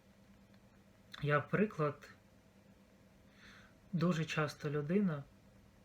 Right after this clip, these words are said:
роблячи вибір, вона буде не-, недовольна, м, будь-яким вибором.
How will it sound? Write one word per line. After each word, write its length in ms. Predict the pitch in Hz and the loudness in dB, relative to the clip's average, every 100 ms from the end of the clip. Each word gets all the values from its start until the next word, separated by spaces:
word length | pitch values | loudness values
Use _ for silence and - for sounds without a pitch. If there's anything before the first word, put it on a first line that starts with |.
| - - - | -20 -20 -2
роблячи 840 | 165 175 147 139 - 143 139 135 135 - | 0 0 0 -4 -4 -2 -2 -4 -8 -4
вибір, 420 | 143 214 151 139 - - - - - - - - - - - - - - - - - - - | 0 0 0 -6 -12 -20 -20 -20 -20 -20 -20 -20 -20 -20 -20 -20 -20 -20 -20 -20 -20 -20 -4
вона 340 | 147 156 165 | 2 4 4
буде 220 | 160 160 156 | 2 2 2
не-, 200 | 160 156 | 2 2
недовольна, 1200 | 151 151 156 156 156 151 151 156 139 131 135 135 - - - - - - - - - - | 0 0 0 0 0 0 0 2 0 -2 -6 -10 -20 -20 -20 -20 -20 -20 -20 -20 -20 -12
м, 560 | 202 165 165 165 160 160 | -6 0 4 4 6 6
будь-яким 520 | 180 151 143 - 135 | 4 4 0 -2 -2
вибором. 440 | 135 127 127 127 | -2 -4 -6 -10